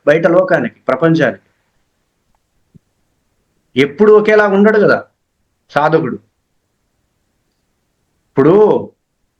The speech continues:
మనం ఏమనుకుంటాము అంటే, పది మంది పొగడ్డం కోసం అప్పటికప్పుడు ద్వైతంలో ఏదో ఒకటి చేసేసేద్దాం అనే కంటే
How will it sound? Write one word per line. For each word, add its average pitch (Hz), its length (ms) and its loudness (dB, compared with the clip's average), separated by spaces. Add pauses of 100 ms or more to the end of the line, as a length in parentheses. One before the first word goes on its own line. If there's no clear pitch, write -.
(120)
మనం 160 280 0
ఏమనుకుంటాము 196 720 0
అంటే, 180 220 -4
పది 165 260 -2
మంది 180 680 0 (160)
పొగడ్డం 170 460 0
కోసం 170 540 -2 (100)
అప్పటికప్పుడు 170 720 -2 (400)
ద్వైతంలో 165 500 2
ఏదో 160 200 4
ఒకటి 160 140 0
చేసేసేద్దాం 151 800 -2 (360)
అనే 151 220 -2
కంటే 127 440 -6